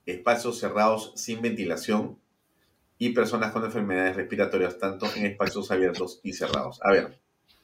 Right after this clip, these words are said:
danos, danos luz, por favor. Hoy día, yo venía, de, estaba viniendo de Arequipa, este, y salió, y le-, leí esta noticia a mediodía. Y bueno,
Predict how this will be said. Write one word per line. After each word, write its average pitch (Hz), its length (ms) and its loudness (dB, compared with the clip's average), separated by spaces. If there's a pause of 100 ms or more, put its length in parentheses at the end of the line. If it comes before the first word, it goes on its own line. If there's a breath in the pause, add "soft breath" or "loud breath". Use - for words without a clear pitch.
(380)
danos, 117 400 6
danos 135 260 2
luz, 139 240 4
por - 200 -4
favor. - 300 0 (300 loud breath)
Hoy 170 140 12
día, 190 380 12
yo 139 120 8
venía, 156 420 4 (100)
de, 104 240 -6
estaba 120 320 2
viniendo 117 320 0
de 117 60 4
Arequipa, 98 520 -4 (1040 soft breath)
este, - 380 -4
y - 120 -2
salió, 110 360 4
y 107 160 2
le-, 104 220 0
leí 107 180 4
esta 135 180 0
noticia 117 360 0
a - 20 0
mediodía. 117 480 -2 (540)
Y - 60 -2
bueno, 131 380 2